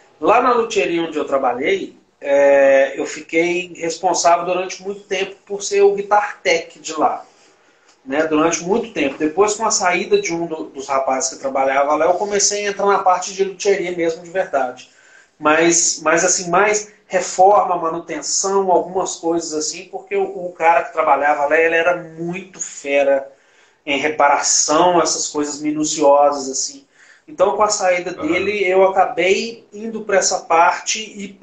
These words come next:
Speaker 1: a, mas mesmo assim eu aprendi pouquíssimo de construção.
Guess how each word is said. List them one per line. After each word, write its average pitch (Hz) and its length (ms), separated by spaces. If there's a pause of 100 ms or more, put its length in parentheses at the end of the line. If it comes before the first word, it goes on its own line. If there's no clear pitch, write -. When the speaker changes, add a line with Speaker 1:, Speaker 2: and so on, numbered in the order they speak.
(120)
Speaker 1:
a, 202 220
mas 202 280
mesmo 240 260
assim 233 200
eu 233 60
aprendi 226 360
pouquíssimo 247 680
de - 100
construção. 208 720